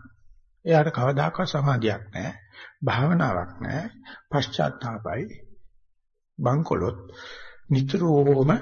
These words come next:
අනික් කට්ටිය දිහා දා බලන්නේ කුණ ගෑවිච්චි, තැරවිච්ච, මලකට කාච්ච ගම මොකද පිටලෙල්ල එහෙමනේ තියෙන්නේ.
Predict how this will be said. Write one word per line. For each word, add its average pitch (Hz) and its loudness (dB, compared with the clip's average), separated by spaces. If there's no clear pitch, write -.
අනික් 135 -2
කට්ටිය 160 -2
දිහා 160 4
දා 170 0
බලන්නේ 175 4
කුණ 151 2
ගෑවිච්චි, 107 -4
තැරවිච්ච, 120 0
මලකට 165 4
කාච්ච 135 0
ගම 165 -2
මොකද 208 2
පිටලෙල්ල 175 2
එහෙමනේ 131 2
තියෙන්නේ. 262 -4